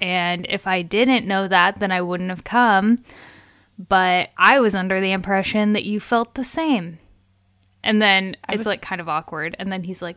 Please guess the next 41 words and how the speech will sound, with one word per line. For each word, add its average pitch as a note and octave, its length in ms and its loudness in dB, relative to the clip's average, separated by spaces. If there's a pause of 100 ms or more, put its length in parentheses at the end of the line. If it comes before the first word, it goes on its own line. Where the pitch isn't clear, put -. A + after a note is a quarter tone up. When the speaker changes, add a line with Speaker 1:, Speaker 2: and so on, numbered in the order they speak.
Speaker 1:
"But - 140 -18
I G#3+ 100 -8
will G3+ 140 -10
always F#3+ 400 -12
care A3 400 -10
about D#3+ 320 -12
you." G#3+ 560 -8
<laughs> - 1160 -20
Speaker 2:
I F#3 80 -4
was A#3+ 200 2
so F3+ 200 0
glad D#3+ 260 2
that D#3 120 -2
he F3 140 -6
was D3+ 160 -8
honest, D3 580 -2
'cause - 320 -10 (280)
what, F#3 300 2 (320)
even B3+ 260 2
if B3 180 -2
the A3+ 100 0
pause D#3 420 -4
was, E3 220 -8
like, D3+ 160 -4
fabricated E3 880 -4
and E3 80 -10
it D#3 80 -10
was E3+ 160 -10
just, - 160 -12
like, E3 160 -6
all D3+ 240 -2
angles D3 340 -10
possible E3 560 -6
of D#3 120 -8
the D#3+ 80 -8
two D3+ 200 -10
seconds D3+ 400 -12
he E3+ 120 -14
took F#3 200 -10
to F#3 80 -12
answer, F#3 680 -6